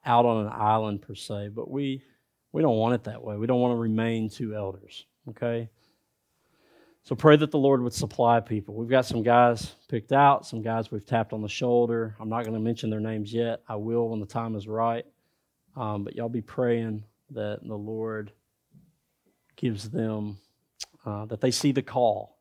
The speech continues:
If the call is there, that they see it and follow it, and that the Lord guides us all in that. Amen? Number two,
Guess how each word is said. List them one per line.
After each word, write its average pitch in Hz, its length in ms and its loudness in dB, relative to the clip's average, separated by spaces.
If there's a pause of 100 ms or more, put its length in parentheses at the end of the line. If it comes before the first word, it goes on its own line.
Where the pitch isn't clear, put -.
If 110 120 -16
the 117 80 -12
call 127 340 2
is 110 100 -4
there, 117 220 -4
that 104 140 -10
they 110 100 -8
see 117 320 -6
it - 200 -8
and 117 140 -20
follow 107 340 -6
it, 107 80 -16
and 113 80 -12
that 104 80 -10
the - 80 -16
Lord 107 280 -8
guides 107 240 -2
us 104 140 -14
all 110 300 -10
in 104 180 -8
that. 104 200 -12 (280)
Amen? 160 220 0 (840)
Number 135 140 4
two, 156 400 10